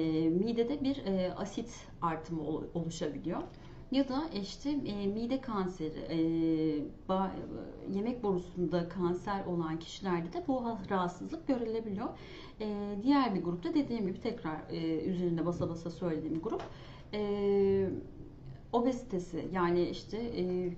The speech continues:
kilosu fazla olan kişilerde iç basınca ba-, bağlı, mide basıncını arttırıcı etkilerinden dolayı, e,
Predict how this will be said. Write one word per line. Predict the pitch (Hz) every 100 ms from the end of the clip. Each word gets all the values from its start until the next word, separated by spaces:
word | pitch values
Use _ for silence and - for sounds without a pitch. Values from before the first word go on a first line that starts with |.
| -
kilosu | - 220 190 - 196
fazla | 226 208 196
olan | 190 170 160
kişilerde | - - 160 - 151
iç | 392 -
basınca | 185 180 156 160
ba-, | - - 170
bağlı, | 160 151 240 349
mide | 233 180 185 -
basıncını | 180 175 170 165 165
arttırıcı | 180 175 - 156 - 330 - - - 220
etkilerinden | 233 - 196 175 165 165 147 156
dolayı, | 170 170 170 - - - -
e, | -